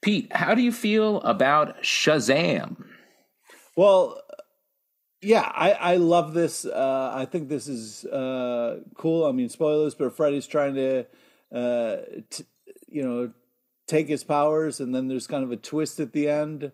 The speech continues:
Speaker 2: Uh, I think this is a, a very enjoyable comic. I love, love,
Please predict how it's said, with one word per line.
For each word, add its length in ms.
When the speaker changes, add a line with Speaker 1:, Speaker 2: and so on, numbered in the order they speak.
Speaker 2:
Uh, 180
I 160
think 240
this 240
is 420
a, 260
a 40
very 340
enjoyable 500
comic. 360
I 160
love, 580
love, 420